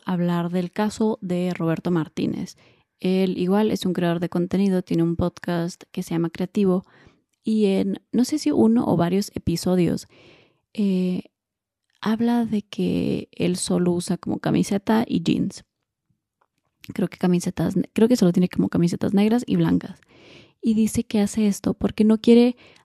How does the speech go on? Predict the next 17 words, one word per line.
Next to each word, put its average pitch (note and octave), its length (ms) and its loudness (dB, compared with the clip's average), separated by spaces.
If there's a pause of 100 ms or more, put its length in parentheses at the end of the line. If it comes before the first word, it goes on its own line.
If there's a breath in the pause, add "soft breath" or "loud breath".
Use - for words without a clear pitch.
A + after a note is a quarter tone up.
afectar G#3+ 480 0
el A3+ 100 6
proceso G#3 460 -2
creativo F3+ 560 -2
en G3 160 2
otros G#3+ 320 2
aspectos - 560 -4
de E3+ 80 -2
su - 140 -4
vida A3+ 240 0
que - 200 -10
para D#3+ 260 -6
él E3 100 -6
son F3 160 0
más F3 220 -2
importantes - 680 -4
que, - 420 -6